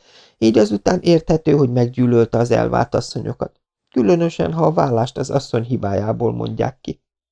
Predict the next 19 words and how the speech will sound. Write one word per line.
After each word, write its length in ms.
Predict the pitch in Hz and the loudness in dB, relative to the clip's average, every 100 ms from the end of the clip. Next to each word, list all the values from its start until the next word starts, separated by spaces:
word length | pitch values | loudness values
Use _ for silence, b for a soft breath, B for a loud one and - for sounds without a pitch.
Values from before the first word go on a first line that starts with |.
| _ _ _ _ _ _ | _ _ _ _ _ _
Ez 240 | - 160 - | 0 0 0
érthető, 640 | 107 92 - 92 101 113 - _ _ _ _ | -4 -2 0 2 2 0 -4 _ _ _ _
bólintott 600 | 92 92 90 90 - 87 | -4 -2 -2 -4 -8 -6
Bobby. 300 | 104 - 101 _ _ _ _ _ _ _ _ _ | -8 -8 -14 _ _ _ _ _ _ _ _ _
Nos, 380 | - 196 208 - | -4 0 0 0
a 220 | - 190 | 2 2
végrendeletében 960 | 190 208 190 180 170 160 160 156 - 151 | 4 2 4 2 4 4 4 0 -2 -2
azt 200 | 175 - | -4 -2
a 60 | 160 | -4
kikötést 560 | 160 - 147 147 139 | -2 -2 0 0 0
tette, 420 | - 156 - 190 196 | 0 -2 0 -2 0
hogy 140 | 185 | -4
csak 280 | - 180 - | 0 -2 2
egy 220 | 175 156 | 0 2
év 140 | 131 135 | 0 0
múlva 300 | 135 131 131 | 0 2 2
juthatok 500 | 131 - 127 123 - | 2 -2 -4 -2 -2
a 100 | 123 | 2
vagyonhoz. 640 | 120 117 104 - 104 | 2 2 -2 -6 -12